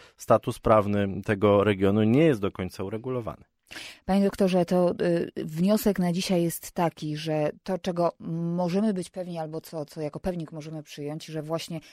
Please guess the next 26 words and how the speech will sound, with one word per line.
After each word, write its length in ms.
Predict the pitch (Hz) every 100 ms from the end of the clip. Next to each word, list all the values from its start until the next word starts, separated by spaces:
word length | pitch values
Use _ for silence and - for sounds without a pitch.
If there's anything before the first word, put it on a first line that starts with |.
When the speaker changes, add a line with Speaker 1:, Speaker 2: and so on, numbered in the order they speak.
| _
Speaker 2:
takie 380 | - 208 - 180
w 100 | 165
następnych 460 | 165 - 170 165 -
tygodniach 380 | 156 156 160
będą, 300 | 156 156 151 151 - - -
e, 280 | 147 143
działania 380 | 143 160 156 151
Władimira 460 | 147 143 147 147 143
Putina, 380 | 156 - 147 147
żeby, 280 | 147 139
e, 60 | 143 - - - - 143 143
w 500 | 135 151 151 147 147
różny 480 | - 170 185 170 165
także, 420 | - 165 151 156
mm, 600 | 156 151 156 156 156 151 151
jakby 220 | 143 143
n-, 280 | 156 156 214 214
niepolityczny 840 | 180 226 - 220 165 151 - 147
sposób 340 | - 147 156 147
destabilizować 920 | 143 - 190 170 165 160 160 151 -
sytuację, 420 | 170 160 156 160
no, 60 |
między 260 | 147 147 180
innymi 300 | 220 240 233
w 80 | -
Polsce. 480 | - - - 190